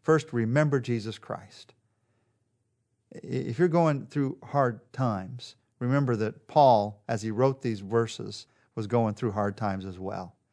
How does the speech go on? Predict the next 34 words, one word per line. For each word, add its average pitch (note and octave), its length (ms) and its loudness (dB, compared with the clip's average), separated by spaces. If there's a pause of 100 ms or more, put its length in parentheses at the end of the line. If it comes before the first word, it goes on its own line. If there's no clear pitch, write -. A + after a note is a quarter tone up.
(220)
He C#3 60 2
doesn't E3 240 2
write D3 280 4
this B2+ 160 2
philosophically. B2 1040 2
<laughs> - 40 -10
He B2 80 0 (100)
writes C#3 320 2
this B2+ 140 0
right C3 400 2
in B2 80 -2
the A#2 80 -2
middle A2+ 480 0
of G#2 100 -6
it. G#2 80 -8 (240)
He's D#3+ 200 4
in B2+ 160 0
prison, B2+ 600 4 (220)
and B2 100 0
he B2 60 4
is B2 140 2
facing D#3+ 540 4
his B2+ 180 0
execution. - 800 -4 (800)
And A#2+ 100 2
in A#2+ 60 4
the B2 80 4
midst D#3 400 2
of C#3 160 2
that, A2+ 400 4 (420)
he D#3 220 2
remembers B2 720 2
Jesus G#2 380 -4
Christ. - 500 -12